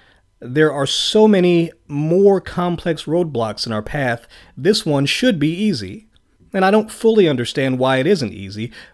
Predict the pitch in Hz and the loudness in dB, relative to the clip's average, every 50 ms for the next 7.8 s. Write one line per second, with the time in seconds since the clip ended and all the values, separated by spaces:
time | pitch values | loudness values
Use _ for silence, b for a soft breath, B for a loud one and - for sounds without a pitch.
0 | B _ _ 160 156 156 156 147 139 185 185 175 165 165 147 139 123 135 135 151 | B _ _ -4 -2 -2 -2 0 0 0 0 0 0 0 -2 0 -2 -2 0 0
1 | 170 165 - - 190 175 165 - 131 104 92 - 117 107 127 117 113 117 117 123 | 0 -2 0 0 -2 0 0 -4 -8 -8 -8 -10 -8 -8 -6 -6 -6 -8 -6 -4
2 | 139 156 170 180 - - 165 160 - 170 147 139 127 117 117 110 113 120 127 156 | -4 -2 -4 -4 -2 -4 -4 -4 -2 -4 -4 -2 -4 -6 -4 -4 -4 -4 -4 -2
3 | 139 123 120 123 - 143 123 135 143 139 - - 127 123 131 127 135 151 151 165 | -2 -2 -2 -2 -4 -6 -6 -6 -6 -6 -6 -6 -4 -4 -4 -4 -6 -4 -4 -2
4 | 175 165 127 101 85 78 - _ _ _ _ _ _ _ _ _ _ 120 127 139 | -2 -2 -2 -4 -6 -10 -16 _ _ _ _ _ _ _ _ _ _ -4 -4 -2
5 | 143 143 - - 156 147 151 147 135 147 147 139 139 139 131 123 - - - - | -2 -2 -2 -2 -2 -2 0 0 0 0 -2 -2 0 -2 -2 -2 -4 -14 -18 -14
6 | - 156 127 123 107 127 135 123 127 127 - - 170 165 165 160 120 110 104 107 | -10 -8 -8 -8 -8 -8 -8 -8 -8 -8 -6 -4 -4 -2 -2 -2 -2 -4 -4 -6
7 | 120 113 - - - 143 127 127 156 147 117 104 92 85 240 269 | -6 -10 -14 -12 -12 -10 -8 -6 -4 -4 -4 -6 -10 -12 -16 -20